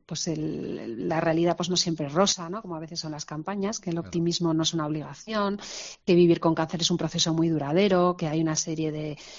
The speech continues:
Speaker 1: de metáforas a veces o de, de eufemismos que les, eh, meten una presión muy injusta, ¿no? De querer ser guerreras o,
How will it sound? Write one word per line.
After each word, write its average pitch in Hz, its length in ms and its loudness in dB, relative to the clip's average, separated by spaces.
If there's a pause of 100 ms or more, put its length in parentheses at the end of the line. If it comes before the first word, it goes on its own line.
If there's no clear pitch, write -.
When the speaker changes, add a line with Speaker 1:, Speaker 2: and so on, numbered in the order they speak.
(180)
Speaker 1:
de 170 120 4
metáforas 170 760 4
a 160 80 2
veces 165 280 0
o 165 80 0
de, 160 260 0
de 190 100 0
eufemismos 170 580 0
que 165 100 -2
les, - 280 -2 (100)
eh, - 220 -14
meten 170 380 -2
una 160 160 0
presión 170 260 0
muy 175 160 4
injusta, 160 580 -2
¿no? 185 140 0
De 196 140 -2
querer 165 220 -6
ser 165 260 -2
guerreras 165 560 0
o, 160 240 -2